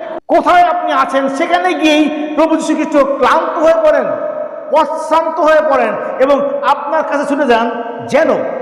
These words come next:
আপনার সঙ্গে তিনি সাক্ষাৎ করতে পারেন, আপনার খোঁজ নিতে পারেন, আপনার প্রয়োজন মেটাতে পারেন এবং তিনি আপনাকে যেন সে অনন্ত জীবনের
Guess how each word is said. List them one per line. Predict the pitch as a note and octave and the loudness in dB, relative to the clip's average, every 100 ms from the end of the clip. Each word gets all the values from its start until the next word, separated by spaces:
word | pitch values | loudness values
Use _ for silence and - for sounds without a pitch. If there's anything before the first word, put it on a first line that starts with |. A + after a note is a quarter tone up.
| - - - | -10 -12 -4
আপনার | A#3+ C4+ C#4 | -4 -2 -4
সঙ্গে | - B3+ B3+ | -2 -2 0
তিনি | B3 A#3 | 2 0
সাক্ষাৎ | - B3 - C#4 C4+ | 0 -2 -2 -4 -2
করতে | C4+ - B3 | -6 -4 -2
পারেন, | A#3+ B3+ A#3+ - - - | 0 0 -2 -6 -8 -4
আপনার | A3 G3+ A#3 | -4 0 -2
খোঁজ | - - C4+ C4+ | 0 2 2 2
নিতে | C4+ C4 | 0 0
পারেন, | C4+ C4+ - - - | 2 0 -2 -6 -2
আপনার | G#3 A3 A3 F#3 | -2 0 -2 0
প্রয়োজন | A#3+ C4+ D4 | 2 4 2
মেটাতে | D4 D4 C#4+ | 2 2 2
পারেন | C#4+ D4 C#4+ - - | 2 2 -2 -4 -2
এবং | E4 F4+ B3+ - - - - - - | 0 2 2 0 -4 -6 -8 -10 -6
তিনি | G3 A3 G3 | -2 -2 0
আপনাকে | B3+ B3+ C4+ B3 | -2 -2 -2 0
যেন | G#3 G3 F#3+ - - - | 2 2 0 -4 -8 -10
সে | - - - | -8 -4 2
অনন্ত | A3+ C#4+ C#4 | 2 2 0
জীবনের | C4 G3+ G#3 G#3 | -2 0 2 2